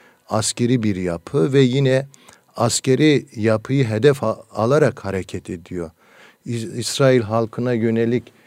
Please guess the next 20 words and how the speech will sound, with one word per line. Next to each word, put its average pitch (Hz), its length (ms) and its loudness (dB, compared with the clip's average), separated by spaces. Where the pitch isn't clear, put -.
şiddet 120 500 -2
eylemlerinde 117 800 -2
bulunmuyor. 123 500 2
Dolayısıyla 131 760 -2
bunu 127 320 -4
terör 127 300 2
olarak 123 460 0
değerlendirmek 113 760 0
mümkün 131 460 0
değil. 117 260 0
Bazen 165 440 6
de 175 100 6
şöyle 143 400 4
bir 139 200 2
durum 139 300 4
var 101 160 2
tabii. 92 340 -6
Yani 107 340 0
meşru 107 600 -2
bir 139 240 0